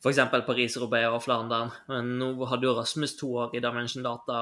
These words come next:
og N T T, eh, og selv om du da får sykle de rittene,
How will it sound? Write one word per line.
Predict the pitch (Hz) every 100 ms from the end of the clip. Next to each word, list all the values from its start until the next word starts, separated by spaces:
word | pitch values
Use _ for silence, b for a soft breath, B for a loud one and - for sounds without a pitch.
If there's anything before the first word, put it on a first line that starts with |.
| 117
og | 117 - 127
N | 113 _
T | 127 120 -
T, | - 147
eh, | 170 - - 127 117 117 113 113 127
og | 120 117 110 - b b b b -
selv | 139
om | 123
du | 123
da |
får | 123 135
sykle | - 123 - 139
de | 117 117
rittene, | 113 120